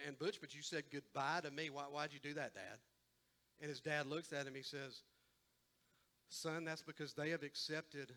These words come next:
Jesus Christ as their Lord and Savior, they are a new creation. They've accepted the grace and the forgiveness that he offers.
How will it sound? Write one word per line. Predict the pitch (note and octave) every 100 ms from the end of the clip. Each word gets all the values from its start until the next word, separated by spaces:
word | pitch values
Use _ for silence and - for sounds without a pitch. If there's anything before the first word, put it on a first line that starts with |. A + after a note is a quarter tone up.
| - _ -
Jesus | C#3 D3+ C3 A#2+
Christ | D3 D3 C#3 -
as | C3+ A#2
their | C3 A#2
Lord | C3+ C3+
and | A#2+ -
Savior, | C3+ C3+ G2+ E2+ - _ _ _ _ _ C#3
they | C#3+
are | C#3
a | B2+
new | C3
creation. | B2+ C3 A#2+ C3+ C3+ - - _ _ _ _ _ _ _ _ _ _ _ _ -
They've | D3
accepted | C#3+ - D#3+ D#3 C#3+
the |
grace | C3+ C#3+ C#3+ C#3
and | B2+
the |
forgiveness | - A2+ C#3 C3 B2+ -
that | C3 B2
he | A#2+ A#2+
offers. | B2+ C#3+ G2+ -